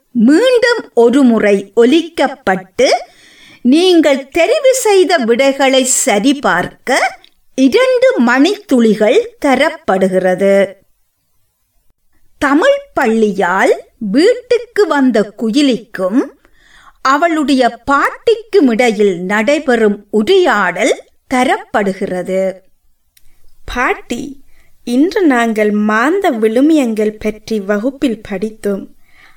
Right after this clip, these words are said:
Speaker 2: அவற்றின் மூலம் நல்ல விடயங்களை கற்றுக்கொண்டேன். உங்களுக்கு தெரியுமா பாட்டி இவை பற்றி?"
Speaker 1: "ஓம், முதலில்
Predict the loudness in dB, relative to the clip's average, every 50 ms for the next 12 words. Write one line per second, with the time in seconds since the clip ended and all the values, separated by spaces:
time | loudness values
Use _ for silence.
0 | _ -12 _ -4 -4 -2 -2 -2 -4 -4 -4 -2 -2 0 0 0 0 0 -2 -2
1 | -2 0 0 0 -2 -4 -8 _ _ _ -20 _ -6 -2 -2 -2 -2 -2 -2 -2
2 | -2 -2 -2 -2 0 0 0 0 0 0 -2 0 0 -2 -2 -4 -6 -8 -10 -10
3 | -10 -6 -6 -6 -6 -6 -8 -6 -6 -4 -4 -4 -4 -6 -6 -8 -10 -16 _ _
4 | _ _ _ _ _ _ _ _ _ _ _ _ _ _ _ _ -2 0 2 2
5 | 4 4 2 2 0 -2 -4 -6 -6 -6 -4 -2 -2 -2 -2 -2 0 2 2 2
6 | 2 0 -4 -6 -8 -8 -6 -6 -6 -8 -8 -8 -8 -6 -4 -4 -4 -4 -4 -6
7 | -8 -8 -8 _ -4 -2 -2 -2 -4 -8 -14 -20 _ _ _ _ _ _ _ _
8 | _ _ _ _ _ _ _ _ _ _ _ _ _ _ _ _ 2 2 4 4
9 | 4 2 2 0 0 -2 -2 -6 -10 -16 _ _ _ _ _ _ -8 -2 0 0
10 | 0 0 0 0 2 2 2 2 2 0 -2